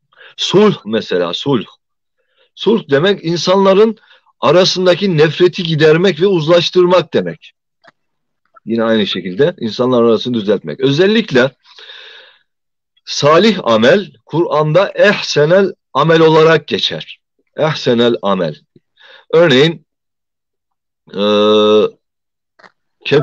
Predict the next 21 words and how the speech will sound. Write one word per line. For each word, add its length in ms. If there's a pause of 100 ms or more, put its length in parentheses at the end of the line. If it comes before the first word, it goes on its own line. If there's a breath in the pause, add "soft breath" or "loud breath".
suresi 320
otuzuncu 640
ayette, 560 (640 soft breath)
e, 60 (800)
ehsenel 680
amel 280
olarak 480
geçer 360
ki, 260 (680 loud breath)
e, 60 (920)
Mülk 260
suresi 400
ikinci 380
ayette 480
ne 160
der? 240 (1500)
E, 100
o 340
ölümü 400
ve 60
hayatı 800